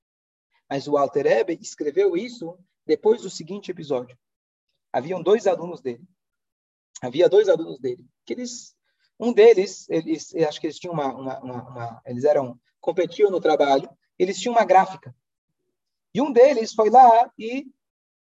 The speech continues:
delatou o outro, para os, para o governo russo na época. E uma delação qualquer já era suficiente para pegar um judeu e ele foi preso. Demorou, demorou o processo, até que finalmente, depois de alguns meses, ele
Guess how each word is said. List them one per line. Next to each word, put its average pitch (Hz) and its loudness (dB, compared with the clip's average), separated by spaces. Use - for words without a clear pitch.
delatou 180 2
o - -2
outro, 185 -4
para 147 -4
os, - -14
para 156 -16
o - -14
governo 151 4
russo 131 -12
na 139 -2
época. - -14
E 330 -8
uma 180 -10
delação 185 0
qualquer 180 2
já 175 -4
era 170 -2
suficiente 185 -10
para 175 -6
pegar 160 0
um 156 -8
judeu 165 2
e 180 -6
ele 160 -10
foi - -8
preso. - -14
Demorou, 196 4
demorou 180 2
o 190 -2
processo, 220 -8
até 214 -10
que - -18
finalmente, 196 -10
depois 202 -4
de 196 -6
alguns 208 -8
meses, 180 0
ele 208 0